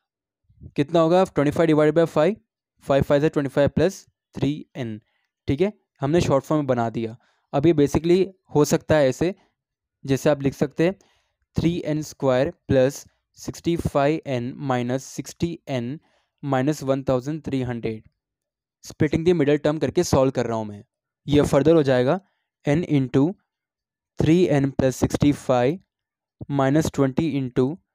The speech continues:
three N plus sixty five is equals to zero। तो आपको basically N की value क्या मिलेगी,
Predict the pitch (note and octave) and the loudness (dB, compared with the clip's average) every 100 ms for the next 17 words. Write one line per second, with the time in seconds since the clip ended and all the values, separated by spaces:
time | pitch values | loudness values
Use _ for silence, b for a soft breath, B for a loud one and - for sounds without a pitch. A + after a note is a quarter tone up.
0 | _ _ _ _ _ _ - D3 E3 C#3+ | _ _ _ _ _ _ -2 0 -2 -4
1 | C3+ B2 C3 D3 E3+ - - - C3+ - | -6 -2 0 0 -2 -16 -14 -8 -8 -2
2 | D#3 D3 - A#2+ B2+ D#3 _ _ - C#3+ | 0 0 -2 0 0 -4 _ _ -6 -4
3 | C3 C#3 C3+ B2+ D3+ C#3 B2 B2+ A#2 A2+ | -2 0 0 2 0 0 2 2 2 -2
4 | - _ _ _ _ _ _ _ - C3+ | -8 _ _ _ _ _ _ _ 2 2
5 | B2+ D3+ C#3 C3+ D#3+ E3+ C#3+ C3+ D#3+ C#3 | 4 2 4 2 2 2 2 2 2 2
6 | C#3 D3 D#3 C#3+ C#3 E3 | 2 2 2 2 2 0